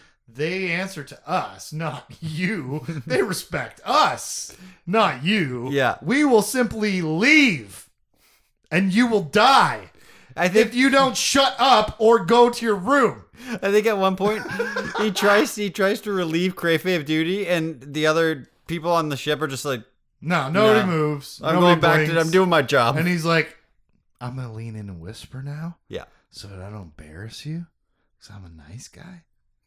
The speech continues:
Speaker 2: Mm-hmm.
Speaker 1: But either shh or fuck up."
Speaker 2: Yeah. It's great.
Speaker 1: Back to your room like a baby. Oh, it's so satisfying. And then here come the Vong.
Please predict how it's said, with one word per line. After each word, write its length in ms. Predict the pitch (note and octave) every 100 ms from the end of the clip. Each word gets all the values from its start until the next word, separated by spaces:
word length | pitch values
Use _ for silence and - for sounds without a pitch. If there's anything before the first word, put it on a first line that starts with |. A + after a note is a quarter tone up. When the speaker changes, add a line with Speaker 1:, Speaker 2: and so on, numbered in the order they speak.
| _ _ _ _
Speaker 2:
Mm-hmm. 320 | D3+ D3+ D3+ D3 _ _
Speaker 1:
But 100 | - -
either 400 | G#2 G2+ F#2 E2
shh 460 | _ - - - - _
or 80 | _ _ _
fuck 260 | _ _ _ _
up." 80 | _ _ _
Speaker 2:
Yeah. 260 | - B2+ - _ _ _ _ _
It's 100 | -
great. 460 | - G#2+ F2 -
Speaker 1:
Back 100 | _
to 220 | - _ _ _ _
your 80 | -
room 100 | _ _ _ _ _ _ _ _ _ _
like 220 | - _ -
a 40 |
baby. 400 | - _ _ _ _ _ _ _ _ _ _ _ _ _
Oh, 380 | D#3+ F#3+ G3 F3+ E3+
it's 100 | -
so 160 | D#3+
satisfying. 680 | C#3+ C#3+ C3 A#2 - G#2+ F2+ _ _ _ -
And 200 | F#2 G2
then 340 | D3+ G2+ A#2+ - _ _ _
here 280 | - C4+
come 260 | - B3+ B3+
the 80 | B3+
Vong. 540 | G#3 G3 D#3 B2+ -